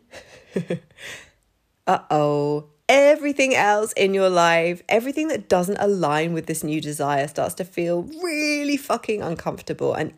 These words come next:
even what used to be your safety net of creating the same old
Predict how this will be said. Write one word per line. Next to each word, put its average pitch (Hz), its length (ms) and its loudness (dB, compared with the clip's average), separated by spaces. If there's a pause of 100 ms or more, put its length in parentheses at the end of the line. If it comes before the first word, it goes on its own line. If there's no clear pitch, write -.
even 233 560 0 (460)
what 196 180 2
used 180 340 -4
to 180 80 -4
be 147 380 -4 (160)
your 151 140 -6
safety 151 520 -2
net 143 240 -4
of - 160 -10
creating 156 540 -6
the 135 80 -6
same 165 580 -4
old 160 320 -4